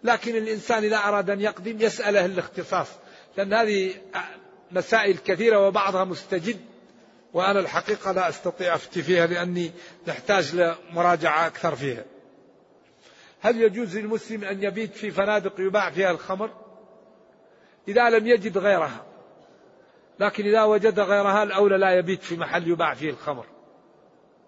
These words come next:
يروح لم-، ل-، لفندق لا يباع فيه الخمر. فإن كان في محل لا يوجد وقد فصل لكم ما حرم عليكم إلا ما اضطرتم، لكن محل يباع فيه الخمر المفروض المسلم يبتعد عنه.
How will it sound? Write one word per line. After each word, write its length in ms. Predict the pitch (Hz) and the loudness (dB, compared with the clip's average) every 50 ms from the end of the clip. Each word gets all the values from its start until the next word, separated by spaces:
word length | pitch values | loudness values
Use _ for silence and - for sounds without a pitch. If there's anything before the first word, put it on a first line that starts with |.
| _ _ _ _ _ _ _ - | _ _ _ _ _ _ _ -2
يروح 220 | 170 185 202 170 - | 0 2 2 0 0
لم-، 220 | 175 190 190 190 | -2 -4 -2 -2
ل-، 560 | 190 175 175 175 175 175 160 - - 156 151 | -4 -2 0 0 0 0 -2 -6 -12 -12 -10
لفندق 420 | 160 143 185 196 175 180 185 - 175 | -6 -4 -6 -4 -4 -6 -6 -4 -2
لا 140 | 175 175 | 0 0
يباع 260 | 165 151 151 165 147 123 | 0 2 0 0 -2 -2
فيه 160 | 123 147 147 | -4 -8 -8
الخمر. 340 | 120 - - 139 127 113 - - - - - - - - - _ - | -8 -10 -12 -14 -14 -14 -18 -20 -20 -20 -20 -20 -20 -20 -18 _ 0
فإن 220 | 196 247 247 226 | 2 2 2 2
كان 280 | - - 254 247 233 226 | 2 2 4 4 4 2
في 160 | 180 233 233 | 0 0 0
محل 360 | 220 208 160 202 233 233 220 | 0 0 2 2 0 2 2
لا 120 | 233 226 | 4 4
يوجد 380 | 226 226 226 226 190 240 247 - - - - - - - _ _ _ _ _ _ - - - _ _ | 4 4 2 2 2 2 2 2 -2 -12 -20 -20 -20 -20 _ _ _ _ _ _ -20 -20 -20 _ _
وقد 240 | - 208 185 220 214 | 0 0 2 0 0
فصل 440 | 180 185 208 - - 226 220 208 208 | 2 0 0 0 2 2 2 4 4
لكم 300 | 214 - - 214 196 202 | 2 2 0 -2 0 2
ما 80 | 208 | 2
حرم 400 | 196 - 175 202 196 196 196 196 | 2 2 2 2 2 2 2 4
عليكم 500 | 196 185 180 196 214 208 196 - 254 277 277 - - - - _ _ _ _ _ _ _ _ _ _ _ _ _ - | 4 2 4 4 4 4 4 2 -2 -4 -4 -8 -20 -20 -20 _ _ _ _ _ _ _ _ _ _ _ _ _ -8
إلا 240 | 165 170 180 180 175 | -2 0 2 2 2
ما 60 | 175 | 0
اضطرتم، 460 | 165 - - 185 165 135 - - - - - - - - - - - | -2 -2 -2 -2 -2 -2 -6 -12 -20 -20 -20 -20 -20 -20 -16 -2 0
لكن 320 | 202 220 208 - 214 202 | 2 2 2 2 0 2
محل 300 | 196 196 - 196 226 202 | 2 2 2 2 2 2
يباع 260 | 208 208 196 208 185 170 | 4 4 4 4 2 4
فيه 140 | 165 202 | 4 4
الخمر 320 | 190 170 - - 214 202 196 | 4 2 2 0 0 0 0
المفروض 420 | 185 190 190 165 165 214 202 175 | 0 -2 -2 0 2 2 2 2
المسلم 400 | 196 196 202 - - 196 202 185 | 0 -2 -2 -4 -4 -4 -4 -2
يبتعد 420 | 185 175 - - 202 180 175 180 170 | -4 -4 -2 -2 0 0 0 0 0
عنه. 280 | 151 165 170 139 110 | 0 -2 -2 -4 -6